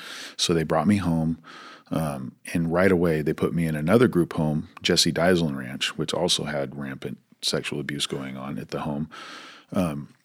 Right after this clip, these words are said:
I assumed, incorrectly, but I assumed that my parents knew what had happened to me and didn't want me in the household because I was damaged goods. And so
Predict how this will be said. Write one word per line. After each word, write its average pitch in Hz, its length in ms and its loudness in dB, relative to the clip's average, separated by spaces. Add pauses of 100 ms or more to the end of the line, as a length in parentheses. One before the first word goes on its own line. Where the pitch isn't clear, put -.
(280)
I 90 220 2
assumed, 107 800 6 (300)
incorrectly, 90 640 2
but 82 160 2
I 80 120 2
assumed 80 520 2
that 78 180 2
my 78 140 -2
parents 85 360 -2
knew 95 240 6
what 120 120 8
had 95 140 2
happened 85 320 2
to 82 40 4
me 82 240 2
and 80 140 -4
didn't 95 220 6
want 85 200 0
me 87 100 2
in 87 80 2
the 85 60 0
household 82 480 0
because 76 260 -4
I 76 100 -4
was 73 300 -4 (220)
damaged 82 420 -8
goods. - 320 -2 (540)
And - 180 2
so 165 400 6